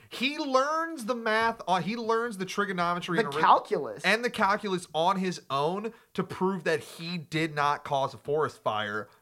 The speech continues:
Speaker 1: after he's been expelled. In the very end of the movie, when he finally, like, gets the big lo-, rocket launch,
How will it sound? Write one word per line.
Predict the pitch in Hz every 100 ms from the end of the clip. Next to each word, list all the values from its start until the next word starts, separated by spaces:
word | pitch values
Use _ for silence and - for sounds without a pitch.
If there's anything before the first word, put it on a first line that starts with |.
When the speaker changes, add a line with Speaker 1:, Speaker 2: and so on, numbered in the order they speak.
| _
Speaker 1:
after | 131 143 147
he's | 139 117
been | 139
expelled. | 117 - 147 135 113 104 104 - _ _
In | - 151
the |
very | 147 151 160 170
end | 165
of | 160
the |
movie, | 156 160 165
when | 156
he | 139
finally, | - 143 143 143
like, | 139 135 123
gets | - 127
the | -
big | 117 143 131
lo-, | 117 117 -
rocket | 110 120 123 170
launch, | 147 165 170